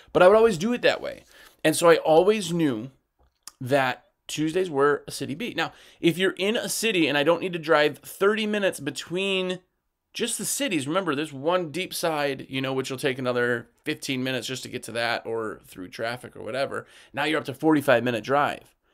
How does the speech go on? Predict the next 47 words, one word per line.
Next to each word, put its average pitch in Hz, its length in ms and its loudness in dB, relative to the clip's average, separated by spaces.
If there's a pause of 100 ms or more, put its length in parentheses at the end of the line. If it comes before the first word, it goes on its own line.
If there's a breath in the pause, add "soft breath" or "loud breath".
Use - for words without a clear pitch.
(300 soft breath)
But - 160 -10
just 247 240 -6
the 220 80 -4
drive 196 340 0
between 175 400 2
the - 60 -14
two. - 260 -16 (1400 loud breath)
And 139 100 -2
the 147 60 0
big 202 280 0
part 202 220 -2
of 180 100 -6
that 120 260 -8
is, 113 320 -14
is 127 160 -10
if 131 140 -6 (100)
I 180 100 2
can 220 140 -4
cut 208 160 0
out, 123 340 0 (240)
now - 120 -16
remember, 156 520 -4 (880)
for - 180 -18
even 135 320 -4
numbers, 185 340 2
I'm 127 100 -2
just 120 240 -6
putting 131 220 0
these 156 180 -2
out 151 200 2
there. 98 160 0
It 101 40 -4
was 101 100 -10
a - 40 -20
thirty 156 380 0
minute 190 260 -2
drive. 123 460 0 (380 loud breath)
We 165 180 0
ran 175 340 0
two 214 260 -8
people 165 360 -6
in 147 80 -2
a 135 100 -4
truck 127 440 -2 (460)
for 127 360 2
residential. 117 540 0
So 120 160 -8